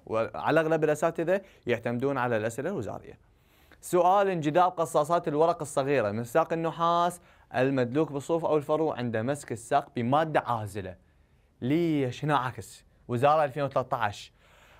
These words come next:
وذلك لأن ساق النحاس يمكن شحنها بالكهرب-، شحنها بالكهربائية الساكنة واحتفاظها، عفوًا، واحتفاظها بالشحنات لفترة قصيرة إذا كانت معزولة.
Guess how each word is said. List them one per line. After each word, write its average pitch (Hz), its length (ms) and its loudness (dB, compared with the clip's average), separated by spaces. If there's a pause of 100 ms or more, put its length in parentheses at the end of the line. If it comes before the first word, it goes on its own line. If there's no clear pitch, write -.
وذلك 135 500 2
لأن 143 380 0
ساق 147 280 2
النحاس 143 720 -2
يمكن 147 720 -2
شحنها 147 600 -2
بالكهرب-، 117 500 -4
شحنها 160 380 -4
بالكهربائية 117 580 -2
الساكنة 160 600 -4 (460)
واحتفاظها، 156 1000 -2 (1040)
عفوًا، 127 240 0
واحتفاظها 160 600 0
بالشحنات 135 680 -4
لفترة 143 360 -6
قصيرة 131 640 -2 (200)
إذا 113 340 -6
كانت 127 340 -12
معزولة. - 380 -14